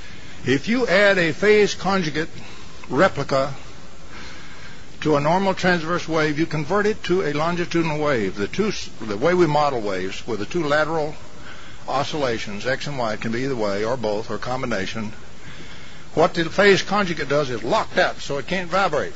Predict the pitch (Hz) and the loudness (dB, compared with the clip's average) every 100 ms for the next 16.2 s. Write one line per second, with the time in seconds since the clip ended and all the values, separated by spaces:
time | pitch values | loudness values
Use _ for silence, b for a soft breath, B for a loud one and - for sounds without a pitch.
0 | B B B B - - 110 139 147 180 | B B B B -8 -6 0 0 2 2
1 | 170 170 170 170 135 156 151 156 139 147 | 6 6 4 0 -4 -2 0 0 -2 -4
2 | 139 135 123 131 120 98 95 - B B | -4 -2 0 0 0 -4 -8 -8 B B
3 | B B B 127 170 - 143 233 214 151 | B B B 6 6 6 4 4 4 2
4 | 135 120 143 135 147 151 92 - - - | -2 0 0 0 -2 -4 -4 -8 -8 -8
5 | - - - - - - B B B B | -8 -8 -8 -8 -8 -8 B B B B
6 | B B B B B - 127 147 165 151 | B B B B B 0 2 4 2 0
7 | 165 143 120 147 143 143 139 117 143 98 | 0 0 0 -2 0 2 2 2 0 2
8 | 104 143 139 151 92 80 - - - - | 0 0 2 2 2 -2 -8 -8 -8 -8
9 | - B B B B B 113 - 185 - | -8 B B B B B 2 4 0 4
10 | 214 202 - 208 202 180 190 180 156 233 | 4 4 2 2 2 4 4 4 4 4
11 | 185 214 208 - 160 151 165 156 151 156 | 4 0 0 -2 -4 -2 -2 -4 0 2
12 | 180 - 185 175 180 165 151 175 170 - | 2 0 2 4 4 4 2 2 2 -2
13 | 92 - B B - 127 117 113 190 202 | -6 -6 B B -6 -2 0 2 2 4
14 | 196 185 170 170 156 - 143 156 - 156 | 4 4 2 0 -2 -2 0 2 0 -2
15 | 135 127 131 120 117 120 190 175 139 117 | -2 -2 -4 -4 -6 -2 0 0 0 0
16 | 95 | -2